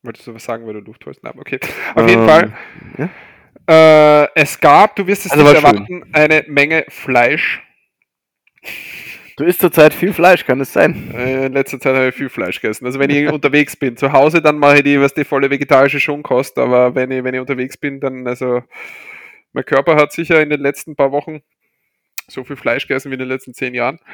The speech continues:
Speaker 1: Ähm,
Speaker 2: Ich würd gern mal wieder mit dir in Ungarn in McDonald's gehen.
Speaker 1: Oh ja, auf der
Speaker 2: Das
Speaker 1: Raststation.
Speaker 2: ist richtig, so richtig guten Service mal genießen. Wo man
Speaker 1: Ah,
Speaker 2: noch so
Speaker 1: das war
Speaker 2: richtig
Speaker 1: schon cool, oder?
Speaker 2: Ja, das war echt gut.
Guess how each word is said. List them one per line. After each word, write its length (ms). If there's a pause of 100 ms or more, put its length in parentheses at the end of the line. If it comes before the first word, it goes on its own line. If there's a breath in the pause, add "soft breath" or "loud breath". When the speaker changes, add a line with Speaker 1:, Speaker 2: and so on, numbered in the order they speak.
(460 loud breath)
Speaker 1:
Ähm, 580 (600)
Speaker 2:
Ich 120
würd 140
gern 180
mal 120
wieder 140
mit 200
dir 60
in 60
Ungarn 300
in 120
McDonald's 520
gehen. 420 (580)
Speaker 1:
Oh 200
ja, 220
auf 60
der 120
Speaker 2:
Das 140
Speaker 1:
Raststation. 300
Speaker 2:
ist 40 (100)
richtig, 240
so 100
richtig 340
guten 280
Service 440
mal 180
genießen. 480 (280 loud breath)
Wo 80
man 100
Speaker 1:
Ah, 40
Speaker 2:
noch 60
so 60
Speaker 1:
das 140
war 80
Speaker 2:
richtig 160
Speaker 1:
schon 160
cool, 240
oder? 260 (180)
Speaker 2:
Ja, 280
das 80
war 80
echt 160
gut. 300